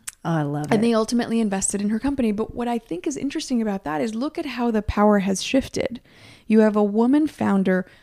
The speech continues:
Speaker 2: with a coveted business saying no to a group of all white male investors simply because it's not aligned with her values. And that means,
Speaker 1: This
Speaker 2: and
Speaker 1: is
Speaker 2: I
Speaker 1: like The Voice.
Speaker 2: This is like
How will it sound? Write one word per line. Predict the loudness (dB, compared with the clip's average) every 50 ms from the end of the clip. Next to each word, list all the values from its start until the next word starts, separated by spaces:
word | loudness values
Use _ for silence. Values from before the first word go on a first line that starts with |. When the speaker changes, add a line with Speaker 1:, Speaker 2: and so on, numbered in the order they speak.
| _ _
Speaker 2:
with | -2 0 2 2
a | 0 -2
coveted | -4 -6 -12 -8 -4 -2 -2 0 0 0 0 0 -2 -2 -2
business | -2 -2 0 0 -2 -2 -2 -4 -6 -8 -8 -10 -16 -20 -20 -20 -14
saying | -6 -2 0 2 2 2 2 2 2 4
no | 4 6 6 6 6 6 4
to | 4 2 0 2 2 2
a | 0
group | 0 -2 -2 -2 -2
of | -2 -4 -4 -2
all | 0 2 4 4 4 4
white | 2 0 0 0 -2 -2
male | -2 -2 -2 -2
investors | -2 -2 -2 -2 -2 -2 -2 -2 0 0 0 -2 -4 -6 -10 -14
simply | -8 -2 -2 0 0 0 0 -2 -2
because | -2 -4 -6 -4 -2 -2 0 0 0 -4 -6 -10 -16 -14 _
it's | -8 -8 -4 0
not | 0 2 2 2
aligned | 0 0 0 0 -2 -2 -2
with | -4 -6 -4
her | -4 -4
values. | -2 0 0 0 0 0 -2 -2 -4 -4
And | -4 -4 -2 0
that | 0 0 -2 -2
means, | -2 -2 0 2 2 4 4 2
Speaker 1:
This | 2 0
Speaker 2:
and | 0 0
Speaker 1:
is | 0
Speaker 2:
I | 2
Speaker 1:
like | 2 2 2
The | 2 0
Voice. | 0 2 2 2 0 0 -2 -6 -10 -12 -14 -14 -12 -8 -2
Speaker 2:
This | 0 0 0 0 -2 -6
is | -8 -6
like | -4 -4 0